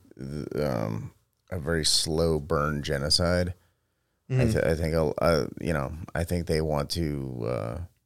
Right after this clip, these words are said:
Speaker 1: I th-, I don't, I don't, all the, all the people who are experts.
Speaker 2: Mm-hmm.
Speaker 1: So, so I'm not saying they all the time, like, people who are experts that are telling you to do things.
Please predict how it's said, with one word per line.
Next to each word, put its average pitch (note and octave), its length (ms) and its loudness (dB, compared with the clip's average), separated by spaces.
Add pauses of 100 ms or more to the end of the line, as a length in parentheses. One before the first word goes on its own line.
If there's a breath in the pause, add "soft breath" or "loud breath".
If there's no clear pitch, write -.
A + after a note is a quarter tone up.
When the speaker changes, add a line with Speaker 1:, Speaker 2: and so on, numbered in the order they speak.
(1400)
Speaker 1:
I - 80 -6
th-, G1+ 200 -6
I - 60 -4
don't, C#2 240 -2
I D2+ 160 0
don't, A1+ 160 -2
all D#2+ 240 6
the, E2+ 240 6
all F2 140 6
the E2+ 60 0
people F2+ 240 2
who E2+ 120 2
are D2+ 140 4
experts. - 720 2 (320)
Speaker 2:
Mm-hmm. A2+ 280 6 (380)
Speaker 1:
So, D#2 100 -8
so D#2+ 160 0
I'm D#2+ 120 0
not D#2+ 180 -2
saying D#2+ 300 -2
they C#2 240 4
all F#2 160 4
the G2 80 0
time, F#2+ 220 2
like, E2 120 -2
people G2 240 0
who F#2 80 0
are - 160 0
experts F2 400 -2
that E2 100 0
are D2+ 100 0
telling F2 340 0
you E2 160 0
to E2+ 100 -6
do E2 220 0
things. B2 500 4